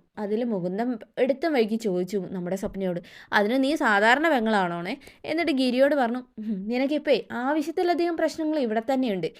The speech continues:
അതുകൊണ്ടേ ഞാൻ പോയിട്ടേ പിന്നെ വരാം, നമുക്ക് പിന്നെ കാണാമെന്ന്" പറഞ്ഞിട്ട് നമ്മുടെ മുകുന്ദൻ പോവുകയാണ് ട്ടോ. ഉം, "എന്താ, നീ അങ്ങനെ വെറുതെ ഒന്നും വരത്തില്ല എന്ന് എനിക്കറിയാമെന്ന്" ഗിരി പറയാൻ ട്ടോ. അത് കേട്ടതും നമ്മുടെ സഞ്ജു കാര്യങ്ങളൊക്കെ പറയാൻ ട്ടോ. സ്വപ്നയ്ക്ക് കുഞ്ഞുങ്ങളുണ്ടാവില്ല എന്നുള്ള കാര്യം വീട്ടിലറിഞ്ഞു.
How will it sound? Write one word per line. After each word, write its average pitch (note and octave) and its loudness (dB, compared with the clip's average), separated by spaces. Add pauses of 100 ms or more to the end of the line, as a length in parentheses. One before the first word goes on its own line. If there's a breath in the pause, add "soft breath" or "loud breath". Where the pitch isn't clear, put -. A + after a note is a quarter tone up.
(220 loud breath)
അതുകൊണ്ടേ A#3 0
ഞാൻ B3 -4
പോയിട്ടേ D4 4
പിന്നെ C4+ -2
വരാം, D4 2 (100)
നമുക്ക് B3 -4
പിന്നെ D4+ -2
കാണാമെന്ന്" A#3 -2
പറഞ്ഞിട്ട് A3 -4 (400 loud breath)
നമ്മുടെ D#4+ 2
മുകുന്ദൻ D4 4
പോവുകയാണ് G3 4
ട്ടോ. D#3+ -6 (800)
ഉം, B3 0 (280)
"എന്താ, F#3+ 2 (360 loud breath)
നീ E4 2
അങ്ങനെ D4 2
വെറുതെ G#3+ 4
ഒന്നും D4+ 2
വരത്തില്ല C4 2
എന്ന് B3 0
എനിക്കറിയാമെന്ന്" G3+ 0
ഗിരി G#3 0 (280)
പറയാൻ F3+ -4
ട്ടോ. E3+ -10 (400 loud breath)
അത് D4+ 2
കേട്ടതും C#4+ 2 (440 loud breath)
നമ്മുടെ A3+ -2
സഞ്ജു B3 -2
കാര്യങ്ങളൊക്കെ A#3 0
പറയാൻ G3+ 0
ട്ടോ. F3+ -4
സ്വപ്നയ്ക്ക് G#3 -6
കുഞ്ഞുങ്ങളുണ്ടാവില്ല A#3 2
എന്നുള്ള A#3+ 0
കാര്യം G#3+ 0
വീട്ടിലറിഞ്ഞു. F#3+ 0